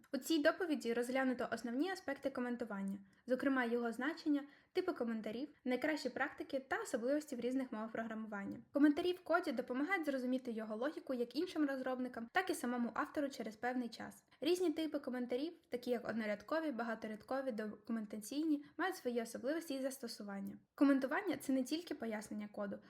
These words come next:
а й грамотний підхід до структурування інформації, що міститься в програмі. Автоматизована документація спрощує процес написання та підтримки технічних описів коду. Якщо порівнювати коментування коду з іншими методами документування,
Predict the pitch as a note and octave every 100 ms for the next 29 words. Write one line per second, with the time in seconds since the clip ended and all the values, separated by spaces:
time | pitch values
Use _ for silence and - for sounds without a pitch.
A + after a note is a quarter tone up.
0 | - E4+ C4 A3+ D4 D4+ C#4 A#3 - C4+
1 | - C#4 C#4+ A#3+ - A3 G#3 G#3 G3+ G3
2 | A3 C#4 F#4+ D#4 D4+ A#3 B3+ B3+ C4+ C4
3 | C4 B3 G#3 G3 G3+ - - - C4+ C#4+
4 | C#4+ D4 F#4+ F#4 D#4 C#4+ C#4+ C#4 C#4+ F#4+
5 | - A#3 - F4+ G4 D4+ C4 A#3+ A#3+ A3
6 | G#3 A3+ E4 F4+ D4+ F4+ F4+ A#3+ B3 D4
7 | C#4+ B3+ A#3 B3 B3+ A#3 A3 A3+ A#3 A#3
8 | - - - - - C#4+ G4+ G4+ D#4 C#4+
9 | C4+ B3 A#3+ B3 A#3+ A#3+ A#3 A#3+ A#3 A3+
10 | A#3+ A3+ A3 C#4 C4 - A3 A3 A3+ G#3+
11 | G#3+ G#3 G#3 G3+ - G#3 G#3+ G3+ A#3 G#4
12 | F4+